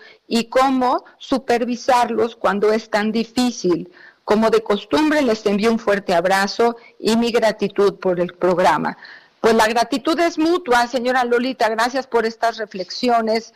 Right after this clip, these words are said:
que nos permiten profundizar más en un tema en donde no podemos estar alejados. Estamos obligados a estar cerca de la tecnología y buscar los hábitos de consumo responsable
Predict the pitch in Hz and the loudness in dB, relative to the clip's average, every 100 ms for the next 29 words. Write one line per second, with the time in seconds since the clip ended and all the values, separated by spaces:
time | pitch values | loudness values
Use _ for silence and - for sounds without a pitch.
0 | _ _ - 202 208 208 214 220 226 233 | _ _ -4 -2 -2 -2 0 0 0 0
1 | 202 196 196 185 190 208 202 196 196 196 | -2 -4 -4 -4 -2 0 0 2 0 0
2 | 202 214 202 202 190 185 185 180 180 180 | 0 -2 0 0 2 0 0 0 0 -2
3 | 180 208 240 254 220 190 202 208 202 175 | -2 2 4 4 2 -2 -2 -6 -10 -14
4 | - 185 180 160 - - 170 190 240 - | -2 0 2 0 -2 2 4 4 0 -6
5 | _ _ _ _ _ - - 196 214 208 | _ _ _ _ _ -6 0 2 2 0
6 | 170 175 170 196 269 285 220 - 196 - | 0 0 2 4 4 0 -4 -2 -2 0
7 | 185 - 185 180 175 - 175 170 165 175 | -6 -2 0 0 0 -2 -4 -2 -2 -2
8 | - 208 214 254 - - - 233 190 202 | 0 4 4 2 -6 -20 -4 0 2 2
9 | - - 226 262 330 - - - 208 220 | 0 0 2 4 2 -2 -20 -6 0 0
10 | - - - 254 285 320 - 330 330 - | -2 -6 0 2 2 -2 -2 -2 -4 -8
11 | _ _ _ _ - - 196 220 220 190 | _ _ _ _ -20 -14 -2 -2 0 -4
12 | 196 196 - 269 262 262 214 196 - 190 | -4 -6 -2 0 0 -4 -2 -4 -2 -2
13 | 185 185 - 226 240 240 240 | -2 -4 -2 0 2 0 -2